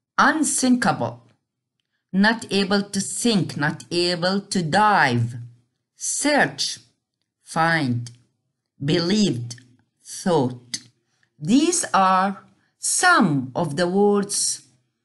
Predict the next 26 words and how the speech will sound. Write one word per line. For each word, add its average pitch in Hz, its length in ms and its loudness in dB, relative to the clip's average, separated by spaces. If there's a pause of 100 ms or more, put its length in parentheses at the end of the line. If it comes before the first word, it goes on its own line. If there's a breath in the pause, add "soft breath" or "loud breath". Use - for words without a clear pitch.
(420)
in 185 680 -2
your 165 240 0
reading 208 640 -2
passage. - 600 -2 (440)
We 233 140 4
will 220 160 0
go 180 460 0 (240)
in 170 160 2
details, 202 720 -2 (120)
but - 600 -2 (300 soft breath)
you 175 100 -2
have 165 200 0
to 196 100 -2
know 175 180 0
the 165 100 -2
pronunciation, 185 920 -2 (520)
you 202 140 -2
have 190 220 0
to 202 100 -2
know 190 360 0
the 170 200 -2
meaning 170 580 -2 (440 soft breath)
to 240 180 -4
understand 254 1120 0 (480)
the 180 140 -4
paragraph. 156 960 -2